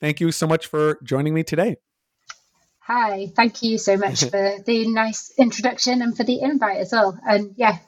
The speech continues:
Speaker 2: it's a, it's a nice moment to finally have finished and have it out there in the world.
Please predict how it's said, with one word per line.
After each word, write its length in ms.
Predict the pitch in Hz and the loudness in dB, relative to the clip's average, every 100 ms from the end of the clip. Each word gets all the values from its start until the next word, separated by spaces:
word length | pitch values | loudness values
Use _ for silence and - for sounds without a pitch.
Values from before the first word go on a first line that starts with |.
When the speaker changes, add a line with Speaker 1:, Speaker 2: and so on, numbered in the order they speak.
| - | -14
Speaker 2:
it's 400 | 240 - 208 - | -4 0 0 2
a, 240 | 202 185 175 _ - - - - | 0 0 -4 _ -20 -20 -14 -4
it's 120 | 202 | -2
a 120 | 214 | 0
nice 320 | 220 226 220 226 | 2 0 0 0
moment 380 | 226 208 208 | 0 0 -2
to 120 | - 208 | -4 0
finally 560 | 208 202 202 202 196 | 2 2 0 -2 0
have 260 | 170 185 185 - - - | 0 0 -2 -6 -20 -2
finished 480 | 208 190 170 - | -2 0 -4 -2
and 400 | 196 190 190 180 - - | 0 0 0 -4 -10 -4
have 200 | - 190 | -2 -2
it 120 | 190 | 0
out 180 | 196 180 | 0 0
there 180 | 175 175 | 0 0
in 140 | 180 | 0
the 80 | 175 | 0
world. 320 | 180 175 170 | 0 -2 -6